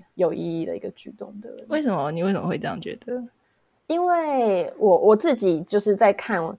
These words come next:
Speaker 1: 我觉得这个我去职场之后结果论为什么会有效，那我觉得有一个很大的差异就是说，你本身是有意愿跟动力去做这件事情，
Speaker 2: 嗯。
Speaker 1: 你有意识到问题，这本来就是一个很大的起步。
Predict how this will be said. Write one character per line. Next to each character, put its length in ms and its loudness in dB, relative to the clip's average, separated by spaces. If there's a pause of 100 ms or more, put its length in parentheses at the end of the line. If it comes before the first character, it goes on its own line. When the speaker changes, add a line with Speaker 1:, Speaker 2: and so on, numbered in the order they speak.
(320)
Speaker 1:
我 220 10
觉 180 6
得 100 8
这 120 2
个 340 4
我 160 -2
去 100 -2
职 160 -4
场 160 -6
之 140 -6
后 80 4
结 180 0
果 200 0
论 180 0
为 80 0
什 80 -12
么 80 -6
会 220 -4
有 180 -6
效， 300 -4
那 280 -6 (220)
我 140 4
觉 100 4
得 80 6
有 180 6
一 40 2
个 200 4
很 400 -6
大 240 2
的 60 -8
差 260 -6
异 80 -2
就 160 -6
是 140 -2
说， 420 2 (340)
你 280 2
本 260 2
身 340 -2
是 320 -2
有 280 0
意 160 -2
愿 340 -2
跟 240 -4
动 340 -6
力 280 -10 (160)
去 160 -4
做 180 8
这 80 -2
件 100 -2
事 140 -10
情， 160 -4
Speaker 2:
嗯。 40 -2
Speaker 1:
你 40 2
有 220 0
意 160 -2
识 200 -6
到 220 -2
问 240 -2
题， 180 -14
这 120 -2
本 160 -4
来 120 -6
就 80 -6
是 160 -6
一 60 -4
个 160 -12
很 200 -14
大 180 -6
的 80 -14
起 320 -10
步。 160 -6